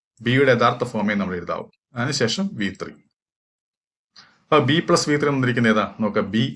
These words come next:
insulted. ഇതാണ് കറക്റ്റ് ആൻസർ. ഇനി അടുത്ത ലാസ്റ്റ് ക്വസ്റ്റ്യൻ നോക്കുക. Rewrite the sentence into passive voice by choosing the correct answer. സീത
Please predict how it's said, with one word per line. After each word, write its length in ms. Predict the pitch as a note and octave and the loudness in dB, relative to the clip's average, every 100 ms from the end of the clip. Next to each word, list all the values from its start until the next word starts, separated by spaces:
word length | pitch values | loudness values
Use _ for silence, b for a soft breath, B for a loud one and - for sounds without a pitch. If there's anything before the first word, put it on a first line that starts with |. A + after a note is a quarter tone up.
| G#2 | -8
insulted. 560 | F#2 - E2+ - - - - - _ _ _ _ _ _ - | -8 -10 -12 -14 -20 -14 -14 -14 _ _ _ _ _ _ -2
ഇതാണ് 300 | A2 G2 G2 | -2 -2 -6
കറക്റ്റ് 400 | - - - - | -10 -8 -8 -6
ആൻസർ. 360 | - - - - _ _ _ _ _ _ _ _ _ - | -8 -10 -12 -16 _ _ _ _ _ _ _ _ _ 2
ഇനി 40 | |
അടുത്ത 360 | C3 C3 - - - - | 4 4 2 -2 -6 0
ലാസ്റ്റ് 400 | A#2 B2+ - G#2+ | 4 4 4 -4
ക്വസ്റ്റ്യൻ 360 | - - - - _ _ _ _ _ - | -8 -8 -14 -20 _ _ _ _ _ -2
നോക്കുക. 600 | A#2+ A2+ A2 G#2+ - _ _ _ _ _ _ _ _ _ _ _ _ _ _ _ _ _ _ _ _ _ _ _ _ _ _ _ _ _ _ _ _ _ _ _ _ _ _ B2+ | -2 2 0 -2 -8 _ _ _ _ _ _ _ _ _ _ _ _ _ _ _ _ _ _ _ _ _ _ _ _ _ _ _ _ _ _ _ _ _ _ _ _ _ _ 2
Rewrite 380 | D3 E3+ F3 E3 | 4 6 6 4
the 60 | - | 2
sentence 240 | C3+ C#3 C3+ | 2 2 0
into 120 | B2+ | 0
passive 500 | C3 A#2+ A#2 A#2+ C3+ B2+ | 0 4 4 4 0 0
voice 240 | B2+ - G2+ | 0 0 -2
by 160 | G#2+ G#2+ | 2 2
choosing 440 | A2 B2+ B2 C3 | -2 -2 -2 -2
the 100 | B2+ | -4
correct 380 | A#2 C#3 A#2 - G2 | -2 0 -2 0 -2
answer. 320 | F2+ - B2 - - _ _ _ | -2 -4 -8 -8 -16 _ _ _
സീത 420 | - - C#3+ D3+ | -12 -2 0 0